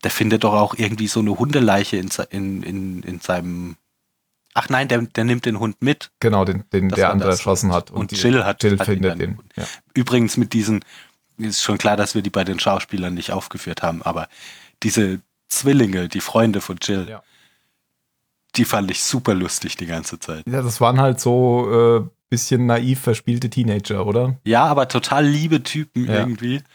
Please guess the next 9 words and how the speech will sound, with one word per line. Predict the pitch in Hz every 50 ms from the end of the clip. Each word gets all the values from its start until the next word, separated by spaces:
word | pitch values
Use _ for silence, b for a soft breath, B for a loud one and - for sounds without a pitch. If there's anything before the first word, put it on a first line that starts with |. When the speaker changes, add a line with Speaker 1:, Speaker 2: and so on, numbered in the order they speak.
| B B B B B B B B B _ _
Speaker 1:
aber | - - 117 120 117 - -
halt | 117 117 - -
auch | - - - - - - _ _ _ _ - - _ 113
so, | 110 - 120 117
äh, | - - 98 - 120 110 104 104 -
neben | 110 107 113 117 117 113 117
der | 107 104 98 92
Rolle | 92 92 92 - 98 95 95 98 92 90
irgendwie. | 95 90 90 90 90 87 - 90 87 87